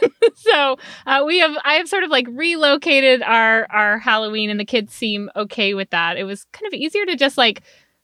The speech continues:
say, "Well, we're not doing any of the normal Halloween things. We'll just have this be a totally different experience."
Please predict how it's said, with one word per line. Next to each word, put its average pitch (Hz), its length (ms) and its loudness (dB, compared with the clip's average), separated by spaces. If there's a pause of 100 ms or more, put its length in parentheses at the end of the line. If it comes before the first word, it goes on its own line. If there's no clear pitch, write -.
say, 262 260 2
"Well, 254 140 -2
we're 294 80 4
not 277 160 0
doing 269 240 0
any 240 280 4
of 214 100 0
the 202 100 -2
normal 180 280 -2
Halloween 170 420 -4
things. 165 360 -8
We'll 202 120 -4
just 214 300 -6
have 196 220 -2
this 196 160 -8
be 190 120 -2
a 190 40 -2
totally 185 320 -4
different 170 340 -8
experience." - 720 -14